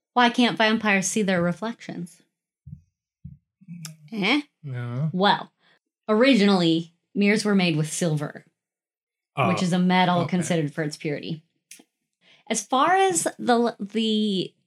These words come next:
Speaker 1: trope of having to be invited in, I looked around, like, where could that have come from?
Speaker 2: Mm-hmm.
Speaker 1: 'Cause people can easily break into your house.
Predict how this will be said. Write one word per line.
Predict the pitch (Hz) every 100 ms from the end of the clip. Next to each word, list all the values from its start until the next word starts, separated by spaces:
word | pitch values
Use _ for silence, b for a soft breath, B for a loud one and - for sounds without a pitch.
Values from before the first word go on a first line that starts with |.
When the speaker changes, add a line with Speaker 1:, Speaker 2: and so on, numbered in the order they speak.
| _
Speaker 1:
trope | - 214 202
of | 185 170
having | 196 196 190 196
to | 196
be | 180 175
invited | 165 170 160 156 156 151
in, | 143 - 160 - _ _ _ _ _
I | 208 285 277
looked | 220 180 196 196
around, | 175 156 151 - - 160 -
like, | 175
where | - 170 170 208 208 208
could | 202 220
that | 220
have | 180 180
come | - - 156 151
from? | - - - 180 -
Speaker 2:
Mm-hmm. | 131 123 113
Speaker 1:
'Cause | 196
people | 196 311 311
can | 247 220
easily | - 196 185 170 147
break | 147 147 151
into | 151 143
your | 120 151
house. | - - - - -